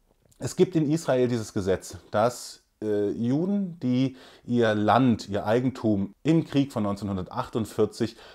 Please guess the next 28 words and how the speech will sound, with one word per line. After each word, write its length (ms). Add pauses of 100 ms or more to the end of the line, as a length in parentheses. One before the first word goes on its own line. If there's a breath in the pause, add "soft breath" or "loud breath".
verloren 640
haben, 340 (240 loud breath)
dass 220
die 340
wieder 340
Ansprüche 520
darauf 320
erheben 400
können. 340 (340 loud breath)
Aber 260
es 120
gibt 420
im 120
Gegenzug 480
kein 300
Gesetz, 440
das 400
das 260
Palästinensern 840
erlauben 460
würde, 280 (340 loud breath)
ihr 340
verlorenes 600
Eigentum 760 (400 loud breath)
vom 400
Krieg 240
von 120 (140)
neunzehnhundertachtundvierzig 1600